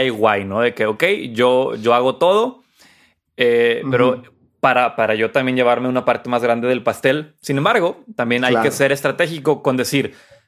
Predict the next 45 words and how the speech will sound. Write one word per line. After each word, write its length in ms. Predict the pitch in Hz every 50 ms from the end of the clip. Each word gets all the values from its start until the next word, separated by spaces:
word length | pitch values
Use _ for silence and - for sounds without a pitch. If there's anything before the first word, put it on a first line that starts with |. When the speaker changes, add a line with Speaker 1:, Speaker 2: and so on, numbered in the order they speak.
| _ _
Speaker 1:
si 180 | - - - 165
yo 160 | 190 214 202
quiero 160 | 277 262 254
hacer 300 | 202 - 233 226 220 226
todo, 280 | 196 180 190 208 202 202
posiblemente 560 | 139 135 135 143 143 147 147 147 147 139 143
lo 80 | 139
voy 80 | 135 127
a 40 | 131
hacer 180 | 127 131 127
mal, 320 | 135 147 160 147 123 104 -
porque 280 | 120 110 101 - 123
no 120 | 117 120 117
soy 100 | 139 139
experto 380 | 131 - - 143 131 - 143
en 80 | 135 127
todo. 320 | - 185 165 123 - - - - - -
Pero 180 | 143 127 123
tal 160 | - 147 147
vez 140 | 156 165 156
ser 180 | - 170 160 175
muy 380 | 175 170 175 175 175 185 180 - - _ _ _
estratégico 600 | - 139 - 143 127 - 139 139 143 160 156 165 139
en 100 | 127 -
qué 80 | 185 196
partes 420 | - - 220 220 226 - 214 202
sí 200 | - - 196 180
hago 240 | 175 170 170 175 165
yo, 480 | 135 123 120 117 104 - - _ _ _ _ _ _ _ -
que 80 | 127
hago 160 | 110 107 110
bien, 380 | 110 113 107 101 110 156 196 - _ _ _ - -
y 60 | 139
Speaker 2:
Ujú. 80 | 120 113
Speaker 1:
cuáles 220 | 127 123 - -
partes 320 | - 123 - - - 113 113
delego, 360 | 139 175 233 247 185 127 113
¿no? 300 | 117 127 170 220 - - _ _ _ _ _ _
Tal 200 | - 127 127 131
vez 440 | 127 135 135 131 131 - - - _ _ _ _ _
Speaker 2:
Sí. 140 | - - 170 160
Speaker 1:
me 60 | 139
convenga 340 | 127 117 117 120 123 127 127
a 40 | 131
mí 460 | 131 131 131 131 135 - - _ _